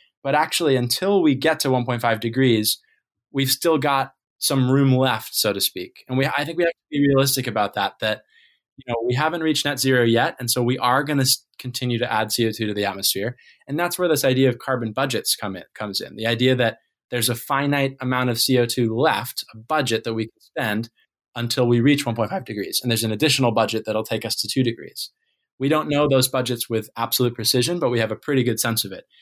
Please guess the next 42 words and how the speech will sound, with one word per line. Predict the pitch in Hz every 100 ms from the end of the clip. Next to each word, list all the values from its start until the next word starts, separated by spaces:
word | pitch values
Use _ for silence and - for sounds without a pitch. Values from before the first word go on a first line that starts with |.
| _ -
And | 120
so | 135
I | 135
like | 156 143
to | 131
think | 131
of | 127
it | 113
as, | 110 107 107 - _ _ _ _ _
how | 147 170
are | 165
we | 147
gonna | 139
spend | 131 135 127
that | 113 107
budget | 117 107 - - _ _ _ _ _ _ _ -
before | 110 - 117 113
we've | 110 107 -
basically | 110 - - 110 101 98 _ _ _ _ _ -
run | 107 101
out | 95 - - _
of, | 104 101 -
of, | 107 98 -
of | 110 101
the | 107
opportunity | 104 104 - 156 127 101 101 117 - _ -
to | 117
use | 110 104
the | 202
atmosphere | 185 110 110 - 98
as | 107
a |
place | 110 110 98 -
to | -
put | 110
C | - 101
O | 95
two? | 104 76 - _ _ _ _ -
And | 117
I, | 113
so | 131 139
the, | 123 113